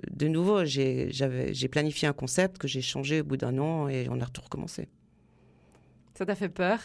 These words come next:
Speaker 2: de te relancer là-dedans ?
Speaker 1: Ça me fait toujours peur.
Speaker 2: <laughs> Ouais,
Speaker 1: Tous
Speaker 2: parce
Speaker 1: les
Speaker 2: que
Speaker 1: jours, je me
Speaker 2: c'est
Speaker 1: dis, « J'aurais pas dû. »
Speaker 2: <laughs> C'est récent, finalement. Enfin, enfin, enfin, récent.
Speaker 1: Oui, c'est très récent.
Speaker 2: Ouais.
Speaker 1: On est, on est à peine ouvert.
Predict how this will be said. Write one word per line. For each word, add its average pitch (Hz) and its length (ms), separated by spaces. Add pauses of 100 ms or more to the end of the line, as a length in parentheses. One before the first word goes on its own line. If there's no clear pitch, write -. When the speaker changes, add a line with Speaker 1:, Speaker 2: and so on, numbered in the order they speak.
Speaker 2:
de 180 100
te 180 100
relancer 185 320
là-dedans ? 165 440 (180)
Speaker 1:
Ça - 140
me 139 60
fait 131 120
toujours 190 340
peur. - 220
Speaker 2:
<laughs> - 60 (540)
Ouais, - 600
Speaker 1:
Tous - 0
Speaker 2:
parce 233 120
Speaker 1:
les 311 80
Speaker 2:
que 320 60
Speaker 1:
jours, 302 140
je 277 80
me - 60
Speaker 2:
c'est - 60
Speaker 1:
dis, « - 140
J'aurais 202 180
pas 190 160
dû. » 185 260 (200)
Speaker 2:
<laughs> - 100
C'est - 180
récent, 262 260 (100)
finalement. 196 520 (300)
Enfin, 202 200
enfin, 196 200 (540)
enfin, 170 160
récent. 160 400 (400)
Speaker 1:
Oui, 180 100
c'est 160 160
très - 160
récent. 170 300
Speaker 2:
Ouais. 170 160
Speaker 1:
On 156 80
est, 156 40
on - 60
est - 100
à 165 60
peine 151 200
ouvert. 156 360